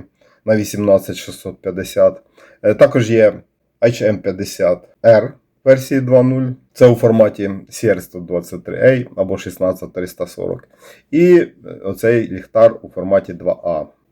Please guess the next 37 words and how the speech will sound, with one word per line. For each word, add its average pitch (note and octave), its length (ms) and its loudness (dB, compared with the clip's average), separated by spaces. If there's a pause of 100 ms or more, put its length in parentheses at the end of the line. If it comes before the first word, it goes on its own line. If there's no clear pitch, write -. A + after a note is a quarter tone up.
(160)
Це C3+ 120 2
практично, A#2+ 680 0
я G2+ 160 0
вважаю, G2+ 420 2
найкращими F#2+ 580 -2
ліхтарями A2 560 0
саме F#2+ 340 -4
в E2+ 40 -12
цьому F2+ 380 -14
форматі, F#2 500 -6
тобто - 240 -12
Г-подібному F2 640 -6
форматі. F#2 500 -2 (320)
Тим B2+ 160 4
більше, G#2+ 340 -4
що F#2+ 240 -10
у F#2+ 220 -10
всіх F#2+ 360 -10
них D3+ 400 -2
є G#2+ 380 -4 (360)
дуже G#2 260 -2
цікава G2 440 -2
така F#2+ 440 -2 (160)
риса. F2+ 420 -6 (160)
Тобто F#2 400 -10 (320)
у G2 40 -14
всіх B2 320 -2
є G2 120 -2
ось F#2 100 -10
таке F#2 260 -10
кріплення A#2+ 640 -2 (200)
від D3 100 -12
Phoenix. D3 300 0
Це, A2 240 -4
як F#2+ 120 -2
завжди, F#2 380 0
такий F2+ 440 -12